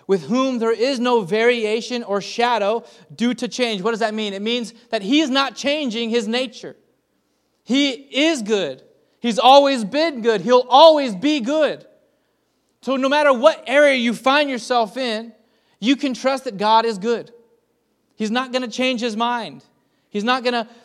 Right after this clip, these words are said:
decide one day that he's angry and hateful and spiteful towards, towards us. No, he's always good. And the beautiful picture of his goodness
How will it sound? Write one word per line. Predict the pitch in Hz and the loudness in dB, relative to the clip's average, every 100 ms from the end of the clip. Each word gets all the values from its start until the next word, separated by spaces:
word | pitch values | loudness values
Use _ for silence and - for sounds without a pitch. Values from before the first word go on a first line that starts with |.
| _ | _
decide | 202 - 240 240 | -10 0 4 4
one | 220 240 233 | 2 -2 0
day | 226 233 233 226 - - | 0 0 -2 -8 -20 -8
that | 214 | -4
he's | 233 214 | -2 -2
angry | 208 247 254 233 226 | 0 0 0 -2 -2
and | 208 | -2
hateful | 202 240 233 220 214 | 0 0 0 -2 0
and | 196 190 | 0 -4
spiteful | 156 - 233 254 233 208 | -8 -4 0 0 -2 -8
towards, | 165 202 190 - _ _ _ | -8 -8 -8 -10 _ _ _
towards | 202 196 156 | -4 -4 -4
us. | 147 196 | -8 -4
No, | 247 | -2
he's | 226 226 202 | -2 -2 -2
always | 233 240 202 | -2 -2 -6
good. | 226 269 185 - _ _ _ - | -4 -4 -6 -14 _ _ _ -8
And | 214 | -4
the | 214 | -2
beautiful | 208 311 285 262 254 | 2 2 2 2 0
picture | 247 311 311 - 240 | 0 -4 -4 -4 0
of | 214 196 | 0 2
his | 226 | -2
goodness | 180 302 269 226 220 | -2 -2 -2 -6 -8